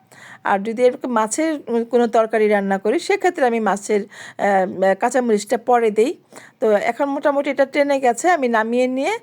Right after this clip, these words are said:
আহ, আমার, আহ, এটা একটুখানি আমার পাঁচফোড়ন দেওয়ার ইচ্ছে ছিল, কিন্তু একটু গুঁড়া ছিল পাঁচফোড়নে, সেই গুঁড়াটা দিয়ে দিয়েছি, স-, স্কিপ করে গেছে। আমি এখন এটাকে নামিয়ে নিয়ে আবার দেখেন কতটুকু হয়েছে, আমি নামিয়ে নিচ্ছি, just এটা এখন ঢাকতেছি না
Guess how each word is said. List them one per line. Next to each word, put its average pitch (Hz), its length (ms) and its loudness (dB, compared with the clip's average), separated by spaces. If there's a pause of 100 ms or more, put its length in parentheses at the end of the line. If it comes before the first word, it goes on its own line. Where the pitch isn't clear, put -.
(320)
আহ, 185 260 4
আমার, 240 360 2
আহ, 208 420 4
এটা 208 200 0
একটুখানি 247 600 -2
আমার 226 220 2
পাঁচফোড়ন 285 640 -2
দেওয়ার 262 280 4
ইচ্ছে 262 260 -4
ছিল, 262 300 0
কিন্তু 254 240 -6
একটু 233 160 -4
গুঁড়া 240 340 4
ছিল 285 260 -2 (460)
পাঁচফোড়নে, 269 560 0
সেই 302 220 -2
গুঁড়াটা 262 400 2
দিয়ে 247 240 2
দিয়েছি, 240 380 -2
স-, - 180 -14 (200)
স্কিপ 294 400 -4
করে 226 220 2
গেছে। 214 300 0 (500)
আমি 254 220 0
এখন 269 240 -2
এটাকে 285 320 -2
নামিয়ে 247 400 0
নিয়ে 285 240 -2
আবার 214 460 2 (420)
দেখেন 247 280 -2
কতটুকু 277 460 -4
হয়েছে, 269 380 2
আমি 285 180 -2
নামিয়ে 262 360 0
নিচ্ছি, 247 340 -2
just 214 280 0
এটা 240 160 0
এখন 233 220 -2
ঢাকতেছি 240 520 -4
না 277 200 0